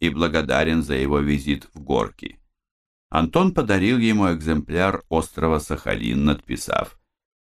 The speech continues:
"На случай, если он совершит убийство из ревности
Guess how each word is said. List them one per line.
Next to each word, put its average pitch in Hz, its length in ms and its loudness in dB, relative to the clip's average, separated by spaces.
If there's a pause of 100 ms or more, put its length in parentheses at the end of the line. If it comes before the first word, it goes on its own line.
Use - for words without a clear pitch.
(420)
"На 57 160 -6
случай, 76 520 -2
если 71 400 0
он 71 180 0
совершит 64 560 -6
убийство 62 540 -6
из 50 180 -4
ревности 65 840 -4